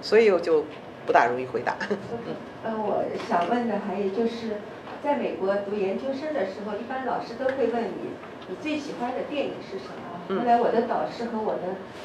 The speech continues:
Speaker 2: 呃，教务长啊什么，我们都是女的嘛，都喜欢 Gone with the Wind，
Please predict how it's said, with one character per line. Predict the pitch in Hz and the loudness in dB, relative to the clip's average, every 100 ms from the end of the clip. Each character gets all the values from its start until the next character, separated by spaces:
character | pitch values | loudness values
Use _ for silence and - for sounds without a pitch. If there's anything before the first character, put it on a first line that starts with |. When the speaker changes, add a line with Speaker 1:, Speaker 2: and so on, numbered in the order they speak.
| - - - | -12 -12 -8
Speaker 2:
呃， | 185 185 170 170 - | -6 -6 -6 -4 6
教 | 247 | 8
务 | 233 - | 8 6
长 | - | 2
啊 | 156 - | 2 0
什 | - | -2
么， | - | -4
我 | - - | -4 -4
们 | - | -4
都 | 262 - | -4 -4
是 | - | -4
女 | 220 156 | -4 -4
的 | 302 | -4
嘛， | - - | -6 0
都 | 247 | 2
喜 | 247 - - - | 2 0 -10 -10
欢 | 202 196 202 208 - - - - | -6 -6 -6 -10 -14 -14 -14 -8
Gone | 220 214 226 | -4 -2 -2
with | 220 | -4
the | 208 | -4
Wind， | 214 226 | -4 -6